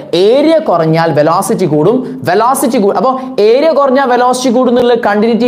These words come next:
ഇക്വേഷൻ ആണ്. വെലോസിറ്റി കൂടിയ പ്രഷർ കുറയുന്നുള്ള എന്താ മക്കളെ? ബെർണോളി പ്രിൻസിപ്പിൾ ആണ്. മറന്നു പോവല്ലേ, വെലോസിറ്റി കൂടിയാൽ പ്രഷർ കുറയും,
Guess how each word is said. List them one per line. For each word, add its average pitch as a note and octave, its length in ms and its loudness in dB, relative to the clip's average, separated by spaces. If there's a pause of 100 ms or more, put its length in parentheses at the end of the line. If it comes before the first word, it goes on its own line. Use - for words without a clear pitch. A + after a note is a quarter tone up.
ഇക്വേഷൻ G3 340 0
ആണ്. F3+ 340 0 (220)
വെലോസിറ്റി C4+ 440 0
കൂടിയ C4 420 2
പ്രഷർ A#3+ 300 0
കുറയുന്നുള്ള A3 540 0
എന്താ G3+ 240 0
മക്കളെ? F#3 460 -2 (160)
ബെർണോളി G#3 520 2
പ്രിൻസിപ്പിൾ E3+ 420 0
ആണ്. E3+ 520 -2
മറന്നു F3+ 340 0
പോവല്ലേ, G#3+ 520 0 (300)
വെലോസിറ്റി F#3+ 640 0
കൂടിയാൽ D#3+ 680 0 (280)
പ്രഷർ D#3+ 440 0
കുറയും, D3+ 640 0